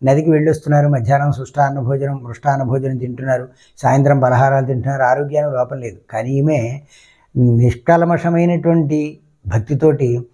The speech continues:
రోజు ఉపవాసం ఉంటుంది. కొంత ఉపవాసం ఉండడం వల్ల, ఆ నీరస స్థితి వల్ల ఆమెకు కళ్ళు పో-, తిరిగినటువంటిది ప్రాణాలు వదిలేసిందిట.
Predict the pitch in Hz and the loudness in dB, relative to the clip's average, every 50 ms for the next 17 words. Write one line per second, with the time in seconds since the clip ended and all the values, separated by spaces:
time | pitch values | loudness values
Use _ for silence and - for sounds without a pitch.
0 | _ _ _ - 117 127 135 139 147 147 165 160 147 135 131 135 143 143 - _ | _ _ _ -4 0 2 2 2 4 4 4 4 4 4 4 2 0 -4 -8 _
1 | _ _ _ _ _ - 143 - 131 127 120 107 - - 95 98 - - 95 120 | _ _ _ _ _ -6 -2 0 2 2 2 2 0 -4 -10 -10 -10 -12 -12 -12
2 | - _ _ _ _ _ _ _ - 120 110 - 104 98 92 151 165 175 175 170 | -14 _ _ _ _ _ _ _ -10 -8 -6 -4 -4 -2 2 2 4 4 2 2
3 | 170 170 160 147 135 135 135 123 123 123 123 127 151 151 135 123 131 - _ _ | -2 -6 -8 -8 -6 -6 -6 -6 -6 -2 0 2 2 2 2 -2 -4 -10 _ _
4 | _ _ - 101 107 104 98 104 131 147 147 151 170 - - - 151 - - 123 | _ _ -10 -6 -6 -4 -2 0 0 0 0 0 -2 -6 -6 -10 -10 -6 -4 -2
5 | 117 117 117 127 139 131 110 110 123 - _ _ _ _ _ _ - 92 92 110 | -2 0 0 0 0 0 0 -4 -8 -12 _ _ _ _ _ _ -6 -4 -4 -4
6 | 107 104 - - - 107 110 131 127 131 135 127 123 117 - - - 117 117 120 | -4 -6 -6 -4 0 0 2 2 2 2 0 0 0 -2 -6 -6 -4 0 0 2
7 | 123 127 117 - 117 104 101 101 127 131 107 90 101 - _ _ _ _ _ _ | 2 2 0 0 -2 -2 -2 0 -2 -2 -2 -4 -8 -14 _ _ _ _ _ _
8 | _ _ - 113 101 92 92 95 98 92 90 82 90 92 - - - 90 90 - | _ _ -8 -4 -2 -2 -2 -2 -2 -2 -4 -4 -4 -6 -8 -10 -14 -16 -16 -18